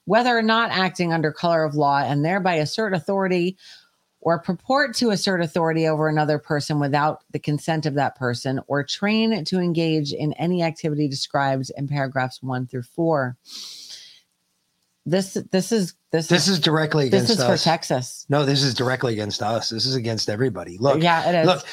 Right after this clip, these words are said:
Speaker 2: this is, this
Speaker 1: <clears throat>
Speaker 2: is, uh, because they're worried. They're scared of us. They're scared of what I'm doing right here.
Speaker 1: All right, exceptions.
Speaker 2: Soon here, there's gonna be a law against having this podcast. There already is. They're coming after us already.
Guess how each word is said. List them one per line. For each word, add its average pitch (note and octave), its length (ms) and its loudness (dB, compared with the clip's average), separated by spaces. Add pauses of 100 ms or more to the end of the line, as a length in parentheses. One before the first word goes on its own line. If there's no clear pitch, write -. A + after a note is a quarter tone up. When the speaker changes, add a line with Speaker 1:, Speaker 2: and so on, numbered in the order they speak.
(120)
Speaker 2:
this E3+ 240 2
is, G3+ 280 2 (240)
this D#3 220 2
Speaker 1:
<clears throat> - 0 -
Speaker 2:
is, F#3 460 2
uh, C#3+ 220 4
because C#3+ 600 0
they're C#3 260 2
worried. D3 560 2 (1120)
They're D3 320 2
scared E3 440 2
of B2+ 140 2
us. - 480 -2 (1160)
They're F3 180 2
scared G3+ 320 4
of D#3 80 -2
what D#3 160 2
I'm D3+ 180 4
doing C3 280 0
right B2 180 -2
here. A#2+ 180 -2
Speaker 1:
All F#3+ 60 4
right, F3 220 0
exceptions. G3 800 0
Speaker 2:
Soon A3 280 4
here, G3 300 2
there's F3+ 220 0
gonna E3 180 0
be D#3 100 0
a D3+ 80 0
law D3 260 2
against B2 320 -4
having C3 380 -2
this A2+ 160 -4
podcast. A2 600 -6
There C#3+ 80 0
already D3 300 0
is. - 360 -4
They're C3 100 -2
coming C3+ 300 -2
after C3 320 -2
us A2+ 140 -4
already. A#2+ 380 -4